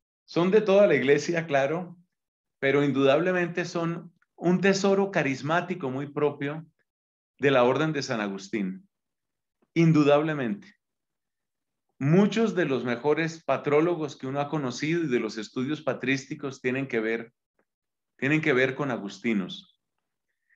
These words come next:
Recordemos entonces brevemente por qué es tan importante esto de los padres de la iglesia. Eh, recuerdo haber leído varios discursos y comentarios de, de Joseph Ratzinger,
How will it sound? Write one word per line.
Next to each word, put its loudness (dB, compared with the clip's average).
Recordemos 2
entonces -2
brevemente -2
por -4
qué 2
es -4
tan -2
importante -2
esto -8
de -6
los -8
padres 0
de -2
la -2
iglesia. -2
Eh, -2
recuerdo 0
haber 2
leído 2
varios -2
discursos -2
y -6
comentarios 0
de, -4
de -2
Joseph 0
Ratzinger, -2